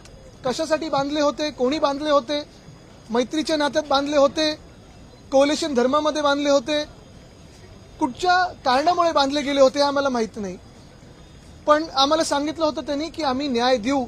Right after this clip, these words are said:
चौकशी लवकरच लवकर पूर्ण होईल. डिसेंबर संपूर्ण गेला, जानेवारी गेला, फेब्रुवारी गेला, आज मार्चमध्ये हे अधिवेशन सुरू झाल्यानंतर काल जे भयानक फोटो आलेले आहेत, मला वाटत नाही महाराष्ट्राने कधीही अशी हत्या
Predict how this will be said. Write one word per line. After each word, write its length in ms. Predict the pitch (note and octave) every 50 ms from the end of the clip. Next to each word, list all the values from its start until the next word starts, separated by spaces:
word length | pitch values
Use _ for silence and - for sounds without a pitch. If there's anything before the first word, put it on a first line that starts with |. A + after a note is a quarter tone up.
| - -
चौकशी 420 | C4 B3+ B3+ - C4+ - D#4 C4+
लवकरच 340 | B3 B3 A#3 C#4+ C#4+ C#4 B3+
लवकर 240 | B3+ B3 G#3+ C#4 C4
पूर्ण 240 | - C4 B3 A#3+
होईल. 300 | B3+ A#3+ A3+ A#3 A#3+ G#3 - - - - - - - - - - - - - - - - G3
डिसेंबर 400 | G#3 A3 - C#4+ C#4 C#4+ D4+ C#4
संपूर्ण 320 | C#4+ C#4 B3 B3+ C4+ C4
गेला, 320 | C4 A#3+ A3 G#3 F#3+ F#3 F3 - - - G3+ E3
जानेवारी 380 | A#3 B3 B3+ C4+ C#4+ C#4+ C#4+
गेला, 240 | B3+ B3 A#3 G#3+ G3
फेब्रुवारी 400 | F#3+ - B3+ B3 C#4+ D4 D4 D4
गेला, 220 | B3 B3 A3+ G#3 G3+
आज 200 | A3+ B3+ G#3 A3
मार्चमध्ये 600 | G3+ G#3 B3 C#4+ C#4+ - C#4 C4+ B3 G3 F3+ E3 - - - - - - - - -
हे 60 | C4
अधिवेशन 400 | C4 B3 C#4+ D4 C4+ - D#4+ D#4
सुरू 220 | - C#4+ C#4+ D4+
झाल्यानंतर 360 | C#4 D4 C#4 C#4 C#4 B3 D4 C#4
काल 280 | - B3 B3+ D4 D#4+
जे 100 | C4+ D#4
भयानक 420 | C#4 A3 G#3 G3+ G#3 C4 D#4+ F4 -
फोटो 300 | - B3+ A#3+ G3+ - C#4
आलेले 300 | B3+ A3+ G#3 F#3+ F3+ F3
आहेत, 180 | D#3 D#3 D#3 - - - - - - - - - - - -
मला 180 | G#3+ A3+ B3+ C#4
वाटत 240 | C4+ B3+ B3 - D4+ B3 D#4
नाही 120 | D#4 D#4
महाराष्ट्राने 520 | C4+ A3+ G3+ G#3 A#3+ B3+ - D4 C#4+ C#4 C#4 -
कधीही 280 | A#3+ G#3 F#3+ B3 C4 C4
अशी 220 | A#3 - C4+ B3+
हत्या 360 | G#3+ G#3 G3+ - - A3 F3+